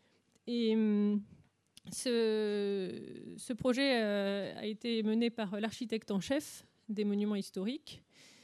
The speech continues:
Euh, dans les propriétés de l'État affectées au ministère de la Culture, on a obligation de faire appel à l'architecte en chef des monuments historiques pour, euh, réaliser les travaux. Euh, ce qui est intéressant, euh, c'est qu'il y avait déjà eu un projet de trésor en mille neuf cent soixante-douze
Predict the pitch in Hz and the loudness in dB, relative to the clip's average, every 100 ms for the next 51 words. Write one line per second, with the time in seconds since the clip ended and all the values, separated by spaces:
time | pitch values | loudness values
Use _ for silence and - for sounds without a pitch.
0 | _ - 208 185 185 180 180 175 170 175 | _ -8 -4 -2 -2 -2 -4 -4 -6 -6
1 | - 110 190 202 240 240 240 - 226 220 | -8 -8 -4 2 2 2 0 -2 -2 -2
2 | 202 202 202 240 233 - 190 220 - 220 | -2 -2 0 0 0 0 -4 -4 -2 2
3 | 214 208 220 208 190 185 185 - 269 277 | 2 0 -2 -4 -4 -8 -12 -8 -2 0
4 | 220 233 240 214 220 214 214 262 294 294 | 0 0 0 0 2 0 0 -2 -2 -6
5 | - 220 202 220 208 196 254 247 220 190 | -10 -6 -2 0 0 2 2 4 2 -2
6 | - 226 208 196 247 214 208 196 202 202 | -6 -6 -6 -6 -6 -8 -8 -4 -4 -4
7 | 190 - 202 233 - 208 - 233 214 196 | -6 -8 -8 -10 -12 -14 -10 -6 -4 -2
8 | 196 208 196 214 214 - 180 208 - - | -2 0 0 0 -2 -2 -6 -8 -14 -20
9 | - _ _ _ _ _ - _ - - | -20 _ _ _ _ _ -20 _ -20 -20
10 | - - _ - 202 202 196 254 240 233 | -20 -20 _ -6 -2 -2 -2 -2 -2 2
11 | 240 226 277 277 240 214 226 220 226 214 | 2 2 0 2 4 4 2 -2 2 2
12 | 208 208 202 214 262 247 220 - 220 226 | 4 2 2 2 2 2 0 0 0 0
13 | - 220 226 220 202 208 208 - 220 214 | -2 -2 0 2 2 0 0 -4 -4 -4
14 | 202 202 196 302 269 | -2 0 2 2 0